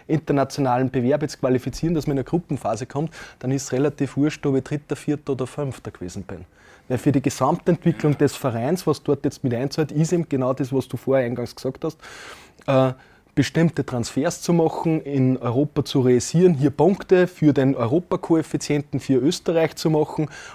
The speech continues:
und sich wieder europäisch zu qualifizieren. Und dort glaube ich, dass das Tabellenranking, ob Zweiter, Dritter, Vierter, je nachdem natürlich, weil ich steige natürlich schon wieder anders ein, wenn ich Zweiter bin, dann spiele ich Champions League weg,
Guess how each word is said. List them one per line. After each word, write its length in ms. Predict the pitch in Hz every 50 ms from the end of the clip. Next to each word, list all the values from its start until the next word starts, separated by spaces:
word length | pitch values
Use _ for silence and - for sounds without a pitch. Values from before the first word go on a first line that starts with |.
| - -
und 240 | - 160 196 208 -
sich 260 | - 185 175 - -
wieder 320 | 165 160 165 160 151 147 - _ _ - -
europäisch 520 | 139 135 135 147 139 - 135 135 123 - -
zu 120 | - 123
qualifizieren. 640 | - 127 117 120 113 - - - - - 117 104 113
Und 120 | 113 - -
dort 180 | 165 160 -
glaube 200 | - 151 147 147
ich, 80 | 151 - - - - - -
dass 160 | - 127 -
das 160 | - 131 -
Tabellenranking, 840 | - 135 120 - 143 151 170 180 170 151 147 143 131 - - 127 127
ob 140 | 123 - -
Zweiter, 340 | - 131 123 123 - -
Dritter, 380 | 123 - - 139 127 - - 127
Vierter, 380 | - - 165 165 160 - - 120
je 280 | 117 - 120 - -
nachdem 380 | 117 120 123 - - 143 151 165
natürlich, 360 | 143 - - 131 120 117 -
weil 120 | 123 117
ich 100 | 117 107
steige 260 | - - 131 127 120 123
natürlich 320 | 123 - - 131 127 120
schon 220 | - - 139 139
wieder 160 | 135 139 131 127
anders 240 | 127 131 135 127
ein, 180 | 120 127 135 139 - - - - - -
wenn 120 | 123 131
ich 100 | 131 120
Zweiter 360 | - 127 123 127 - - 139
bin, 220 | - - 139 143 139
dann 100 | 131 123
spiele 280 | - - - 135 135
ich 60 | 131
Champions 460 | - 131 135 139 - 156 147 143 - -
League 180 | 156 156 135
weg, 220 | 139 147 156 151